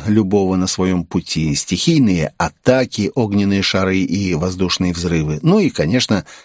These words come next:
начали развивать чутьё.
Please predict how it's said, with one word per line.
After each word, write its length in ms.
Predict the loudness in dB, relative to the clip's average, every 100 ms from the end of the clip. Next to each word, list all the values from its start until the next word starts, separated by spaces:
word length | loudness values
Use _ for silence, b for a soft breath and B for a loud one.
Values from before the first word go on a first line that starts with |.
| B B B
начали 480 | 0 0 2 2 2
развивать 720 | 0 0 -2 0 0 -2 -8 _
чутьё. 720 | -8 0 0 0 -6 -6 -8